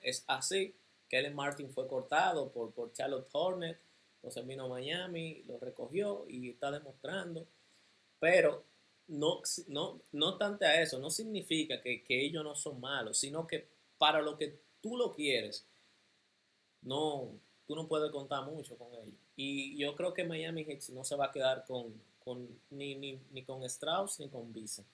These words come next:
No pueden quedarse con, con, con esos jugadores. Pero, eh, en la N B A todo puede pasar, realmente. Siempre hay unos ajustes que se hacen y, y, y se hacen cositas. Eh,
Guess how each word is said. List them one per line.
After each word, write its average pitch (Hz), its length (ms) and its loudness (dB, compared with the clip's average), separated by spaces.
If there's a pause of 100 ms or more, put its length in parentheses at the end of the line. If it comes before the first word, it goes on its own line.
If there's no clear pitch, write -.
(520)
No 127 200 -4
pueden 180 280 4
quedarse 127 400 -4
con, 117 280 -14
con, 110 360 -14
con 123 200 -14
esos 131 200 -8
jugadores. 143 540 -2 (640)
Pero, 202 340 8 (760)
eh, 123 380 6
en 131 80 -2
la 131 140 -2
N 147 160 -4
B 147 140 4
A 139 120 2
todo 139 280 -2
puede 139 240 -4
pasar, - 480 -2 (160)
realmente. 131 520 -8
Siempre 127 360 -6
hay 127 100 -4
unos 127 220 -10
ajustes 143 440 -10
que - 120 -18
se - 160 -8
hacen - 560 -6
y, - 200 -16 (840)
y, 127 320 0
y - 40 0
se 139 120 4
hacen 165 300 4
cositas. - 680 -2 (460)
Eh, 127 720 10